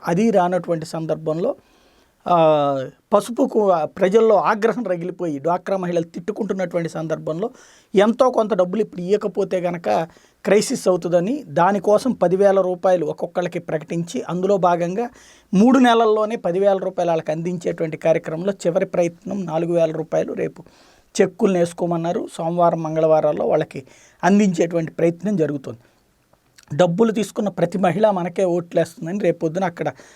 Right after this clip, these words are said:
ఆ, సోషల్ మీడియా కోసం తెలుగుదేశం పార్టీ కేడర్ అంతా కూడా బ్యాంకుల దగ్గర రెడీ కాబోతున్నారు.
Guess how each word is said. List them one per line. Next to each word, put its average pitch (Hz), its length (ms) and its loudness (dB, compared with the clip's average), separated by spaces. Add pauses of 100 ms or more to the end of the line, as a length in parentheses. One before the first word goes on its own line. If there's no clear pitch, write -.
(280)
ఆ, 156 320 2
సోషల్ 196 360 0
మీడియా 185 340 2
కోసం 170 340 -6
తెలుగుదేశం 185 520 -4
పార్టీ 170 340 -2
కేడర్ 165 380 0
అంతా 165 300 0
కూడా 160 220 0
బ్యాంకుల 180 600 -2
దగ్గర 165 220 -2
రెడీ 160 260 -2
కాబోతున్నారు. 160 560 -2